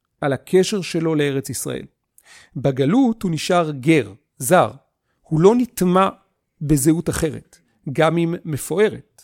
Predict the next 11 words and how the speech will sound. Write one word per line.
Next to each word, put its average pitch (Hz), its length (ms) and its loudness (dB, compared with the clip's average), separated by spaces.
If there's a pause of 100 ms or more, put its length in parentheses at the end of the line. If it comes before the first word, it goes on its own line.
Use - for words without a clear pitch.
(600)
יתר 190 220 4
על 262 200 4
כן, 131 260 -8
הוא 156 100 -10
שמר 180 540 0
על 185 120 2
אמיתת 156 460 0
זהותו. 127 520 -4 (640)
ואכן 123 320 0
התורה 156 380 0
היא 208 220 0